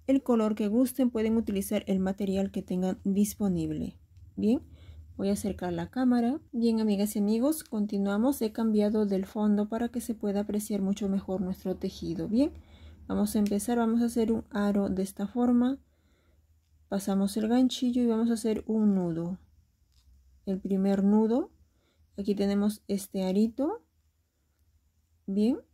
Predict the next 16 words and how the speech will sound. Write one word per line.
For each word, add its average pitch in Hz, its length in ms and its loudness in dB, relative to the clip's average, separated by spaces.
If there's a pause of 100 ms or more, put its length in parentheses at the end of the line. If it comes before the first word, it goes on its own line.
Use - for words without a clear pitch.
ya 208 100 -8
tenemos 202 320 0
aquí 202 340 -4
uno. 240 360 4
Vamos 214 200 0
a 233 40 -4
hacer 196 340 -6
dos, 208 680 -2 (280)
tres 240 260 0
cadenas 214 540 2
que - 80 -6
nos 196 180 -2
vale 190 340 0
un 190 200 -4
punto 185 440 -4
alto. - 440 -8